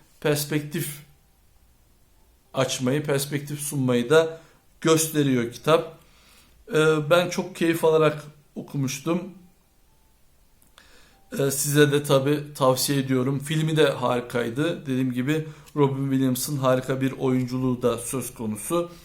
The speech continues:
Yine Baba kitabında olduğu gibi bu kitapta da birçok yerin altını çizdim ama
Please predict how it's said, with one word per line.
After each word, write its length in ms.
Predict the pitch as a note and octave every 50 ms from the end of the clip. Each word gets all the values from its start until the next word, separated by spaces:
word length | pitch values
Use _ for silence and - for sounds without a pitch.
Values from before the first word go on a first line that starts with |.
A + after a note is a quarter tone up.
| - - - - _ _ _ -
Yine 460 | D#3+ E3+ E3 D#3 D3+ D#3 D#3+ D#3+ D#3+ - - - - - -
Baba 500 | D3+ D3 D3+ D3 D3+ D3 C#3 C#3 - -
kitabında 500 | - - - D#3+ C#3 C#3 C#3 C#3 C3+ C3
olduğu 240 | C3 B2+ B2 B2 B2
gibi 260 | A2+ A#2+ C#3 D3 C#3+
bu 80 | C#3+ C#3
kitapta 420 | - - - C3+ C3 - - C3+
da 100 | B2 A#2+ A#2 A#2 - - - -
birçok 360 | D#3+ D3+ - D#3+ D3 D3 -
yerin 240 | C3+ B2+ B2+ B2+ B2+
altını 420 | B2+ B2+ B2 B2 - B2+ B2 A#2
çizdim 400 | - - C3 B2 B2 - E3+ E3+ -
ama 380 | D#3 C#3+ C3+ C#3 D3+ D#3 -